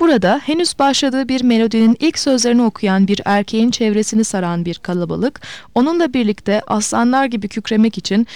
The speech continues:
sıranın koroya gelmesini iple çekiyorlardı.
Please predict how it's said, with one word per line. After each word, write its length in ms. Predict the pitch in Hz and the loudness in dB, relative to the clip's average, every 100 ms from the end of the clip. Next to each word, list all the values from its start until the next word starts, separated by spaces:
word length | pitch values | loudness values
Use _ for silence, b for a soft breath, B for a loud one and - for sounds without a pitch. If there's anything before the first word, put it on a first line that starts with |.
| B | B
sıranın 440 | - - 247 247 294 | -8 0 2 4 2
koroya 360 | 285 262 240 | 2 2 2
gelmesini 560 | 220 202 196 196 - 240 | 2 2 4 2 0 -8
iple 200 | 262 240 | -4 -4
çekiyorlardı. 800 | - 190 190 180 175 170 160 | -4 -4 -4 -2 -2 -4 -6